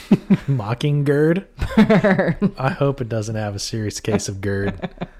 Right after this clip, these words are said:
Speaker 1: <laughs> Poor birdie stomach. <laughs>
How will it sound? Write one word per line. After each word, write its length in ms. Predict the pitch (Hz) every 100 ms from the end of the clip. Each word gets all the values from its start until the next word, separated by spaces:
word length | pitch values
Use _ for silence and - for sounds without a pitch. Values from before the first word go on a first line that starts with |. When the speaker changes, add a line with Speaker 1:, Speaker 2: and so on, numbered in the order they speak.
| - - 277
Speaker 1:
<laughs> 460 | 254 - - -
Poor 200 | 269 143
birdie 380 | 117 107 101 98
stomach. 580 | - - 95 - 523 440 494 156 - - _ - - - - -
<laughs> 80 | 190